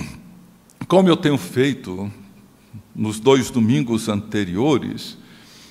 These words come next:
eu quero, mais uma vez, refletir sobre essa terceira bem-aventurança com as duas perguntas que eu tenho feito aqui nos dois domingos anteriores. A primeira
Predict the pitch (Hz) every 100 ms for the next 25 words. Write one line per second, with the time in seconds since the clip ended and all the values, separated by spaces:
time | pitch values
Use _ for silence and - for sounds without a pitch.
0 | - 127 127 143 139 131 123 107 110 127
1 | 135 123 139 123 101 101 135 117 - -
2 | 123 127 147 131 - 240 220 - 127 104
3 | 107 110 113 110 - 104 - 202 196 113
4 | 95 107 104 104 104 104 104 139 143 139
5 | - 135 117 95 107 165 127 - 123 104
6 | - 127 127 135 135 - - - - -
7 | 135 139 139 131 - 123 117 113 117 117
8 | 113 113 107 107 101 110 113 110 113 98
9 | 98 107 107 107 107 - 123 110 101 -
10 | 170 - 196 175 202 208 214